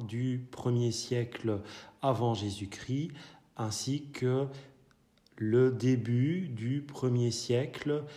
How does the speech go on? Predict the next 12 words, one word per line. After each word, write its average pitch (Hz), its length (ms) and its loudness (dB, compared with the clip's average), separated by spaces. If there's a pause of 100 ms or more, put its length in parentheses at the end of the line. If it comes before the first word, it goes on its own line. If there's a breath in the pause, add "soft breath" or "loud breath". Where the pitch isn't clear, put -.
(200 loud breath)
après 123 340 0
Jésus-Christ. 101 600 -2
Eh - 20 -2
bien, 110 180 0
pour 104 160 -4
les 98 140 2
millénaires, 101 480 0
c'est - 220 -8
exactement 107 640 -2
la 101 100 0
même 92 200 -4
chose. 147 460 -2